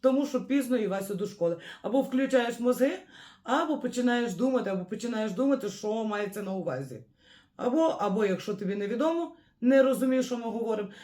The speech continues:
значить, скажи: "Дівчата, ви мені можете роз'яснити?" Пишіть в особисті. "Ви мені можете роз'яснити, що відбувається насправді?" Ми вам дамо те посилання на Telegram-канал,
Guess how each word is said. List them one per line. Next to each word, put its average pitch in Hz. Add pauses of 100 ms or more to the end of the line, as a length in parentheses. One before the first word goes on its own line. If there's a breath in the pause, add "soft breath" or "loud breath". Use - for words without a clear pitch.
(140 loud breath)
значить, 247
скажи: 247
"Дівчата, 247
ви 233
мені 233
можете 247 (240 loud breath)
роз'яснити?" 240 (200 loud breath)
Пишіть 302
в 240
особисті. 240 (420 soft breath)
"Ви 254
мені 285
можете 320
роз'яснити, 240
що -
відбувається 190
насправді?" 180 (1000)
Ми 269
вам 320
дамо 294
те 262
посилання 262
на 220
Telegram-канал, 208